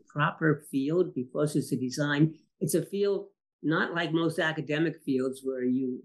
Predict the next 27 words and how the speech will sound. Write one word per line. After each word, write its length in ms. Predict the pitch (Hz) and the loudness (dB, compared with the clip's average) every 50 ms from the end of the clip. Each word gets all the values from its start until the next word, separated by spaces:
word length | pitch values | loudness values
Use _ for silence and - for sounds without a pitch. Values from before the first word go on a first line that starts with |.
| - - | 0 4
do 140 | 165 160 143 | 4 4 4
a 100 | 131 139 | 2 -2
lot 160 | 135 131 123 | -6 -8 -10
of 60 | - - - | -12 -8 0
thinking 540 | - 180 220 208 - 123 104 117 175 190 - - _ _ _ _ _ _ _ _ _ - | 4 6 6 6 4 0 -2 0 -2 -2 -2 -4 _ _ _ _ _ _ _ _ _ -6
and 160 | 135 131 123 | -2 0 0
you 80 | 123 123 | 0 0
publish 480 | - - 160 147 143 131 123 - - | 0 -2 -2 0 2 0 0 -2 -4
papers 560 | - 156 180 196 185 131 110 101 - - - 135 | 2 4 4 4 4 2 -2 -2 -2 -2 0 -2
and 120 | 120 123 | 0 0
that's 200 | 139 151 - - | 0 0 -2 -2
how 80 | 147 135 | -4 -2
you 180 | 127 120 120 | 0 0 2
get 180 | 127 123 - - | 2 0 0 0
promoted 520 | - 123 113 117 151 170 156 139 139 131 | -6 -6 -4 -2 0 0 0 0 0 -2
and 120 | 123 113 113 | -4 -6 -6
that's 200 | 113 117 - - | -6 -6 -4 -4
how 80 | 123 | -4
you 180 | 120 113 113 117 | -4 -2 -2 -2
get 160 | 117 - - | -2 -2 -2
known. 400 | 117 127 135 139 127 110 110 123 - _ _ _ _ _ _ _ _ _ _ _ - | -2 -2 0 0 -2 -4 -6 -10 -14 _ _ _ _ _ _ _ _ _ _ _ -6
It's 160 | 175 156 - | -4 -2 0
a 80 | 160 156 | -2 -2
field 320 | - 180 185 185 185 156 | 0 0 0 0 0 0
where 140 | 151 156 147 | 0 0 -2
we're 100 | 139 - | -2 -2
actually 500 | - 160 165 160 - - 143 131 123 | -4 -4 -4 -4 -2 2 2 2 2